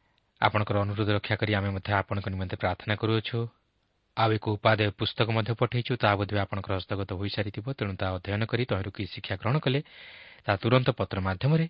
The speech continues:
ଆମ ସହ ଯୋଗାଯୋଗ କରି ଆପଣଙ୍କର ମତାମତ ଲେଖି ଜଣାଇବା ନିମନ୍ତେ ଅନୁରୋଧ।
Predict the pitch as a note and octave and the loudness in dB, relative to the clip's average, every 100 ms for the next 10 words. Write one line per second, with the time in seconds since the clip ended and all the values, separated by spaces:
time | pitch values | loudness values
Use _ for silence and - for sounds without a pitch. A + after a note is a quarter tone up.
0 | - _ G#2 F#2+ - F#2 G2 G#2+ A#2 - | -6 _ -6 -4 -4 -4 2 2 2 2
1 | C#3 A#2 - F#2+ F#2+ F#2 F#2 G2+ F#2+ F#2+ | 2 0 -2 -6 -4 -4 -2 -2 -2 -6
2 | - G2 G#2 B2+ F3 F3 E3 F3 G2+ F#2 | -6 -2 2 2 2 0 0 0 -2 -4
3 | A2 | -10